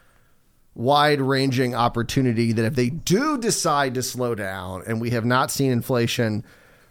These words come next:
reach that two percent mark, we have not seen unemployment reach maybe the level they'd like it to get to, with speculation, what, five percent, six percent, I don't know what they're trying to get inflation,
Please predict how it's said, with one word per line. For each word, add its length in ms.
reach 320
that 180
two 140
percent 400
mark, 400
we 120
have 80
not 220
seen 280
unemployment 580
reach 320
maybe 220
the 80
level 260
they'd 240
like 380
it 140
to 100
get 260
to, 300
with 180
speculation, 1200
what, 140
five 380
percent, 400
six 260
percent, 380
I 60
don't 120
know 80
what 100
they're 100
trying 220
to 60
get 160
inflation, 520